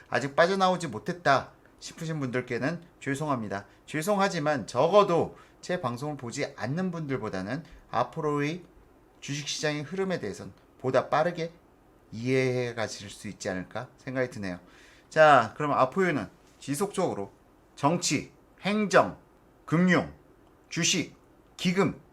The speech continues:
꼼꼼히 살피면서 현 정권의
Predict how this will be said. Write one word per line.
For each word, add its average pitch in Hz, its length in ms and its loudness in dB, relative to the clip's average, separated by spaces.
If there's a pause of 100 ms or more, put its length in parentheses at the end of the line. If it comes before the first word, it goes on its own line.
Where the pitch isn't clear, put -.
(920)
꼼꼼히 226 500 0
살피면서 143 840 -2 (280)
현 208 360 -2
정권의 113 760 -4